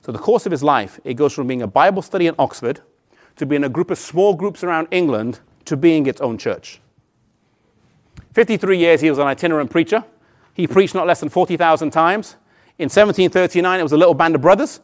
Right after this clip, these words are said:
And in seventeen ninety-one, it's a huge denomination.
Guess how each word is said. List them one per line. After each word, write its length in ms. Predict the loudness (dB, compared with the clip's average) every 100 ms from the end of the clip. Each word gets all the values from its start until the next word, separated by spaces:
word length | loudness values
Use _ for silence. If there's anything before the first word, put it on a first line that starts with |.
| _ _
And 80 | -8
in 60 |
seventeen 400 | -2 -2 0 -2
ninety-one, 540 | 0 -2 -2 0 -2 -4 _ -8
it's 140 | -8
a 40 |
huge 420 | -4 -2 -2 -4 -18 _
denomination. 600 | -2 -2 -2 -4 -8 -14